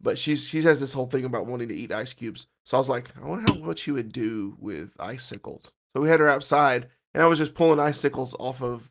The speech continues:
like, a lean-to that I have on the side of the house, and was just handing them to her, and she's like, "That's ice."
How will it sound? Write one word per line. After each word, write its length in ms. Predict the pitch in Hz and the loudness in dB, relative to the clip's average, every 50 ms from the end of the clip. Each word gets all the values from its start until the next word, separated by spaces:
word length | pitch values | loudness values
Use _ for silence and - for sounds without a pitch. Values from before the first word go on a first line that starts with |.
| _ | _
like, 260 | - 120 123 127 123 - | -8 -6 -6 -6 -6 -6
a 60 | 117 | -8
lean-to 440 | 120 131 143 147 143 139 - 127 117 | -6 -4 -2 -2 -2 -2 -4 -6 -6
that 100 | 117 117 | -4 -6
I 80 | 113 123 | -6 -6
have 220 | 127 120 120 120 | -6 -6 -6 -6
on 120 | 120 113 | -8 -8
the 160 | 110 110 107 107 | -8 -10 -10 -10
side 240 | - - 127 123 113 | -8 -6 -4 -4 -4
of 40 | 107 | -4
the 40 | 110 120 | -6 -6
house, 420 | 123 123 127 117 117 - - - _ _ _ _ _ _ _ | -2 -2 -2 -2 -2 -6 -12 -16 _ _ _ _ _ _ _
and 100 | - 127 | -2 0
was 100 | 127 123 | 0 0
just 120 | 123 123 180 | -2 -4 -2
handing 180 | - 135 139 | 0 2 2
them 120 | 147 147 143 | 2 2 4
to 140 | 160 160 175 | 2 2 2
her, 100 | 170 160 | 2 0
and 100 | 147 143 | 0 -2
she's 140 | 139 131 135 | -4 -4 -6
like, 140 | 123 - - _ _ _ _ _ _ _ | -6 -6 -10 _ _ _ _ _ _ _
"That's 180 | - - - - - | -12 -10 -8 -6 -4
ice." 340 | 202 165 143 117 - - - | -4 -4 -4 -4 -6 -10 -14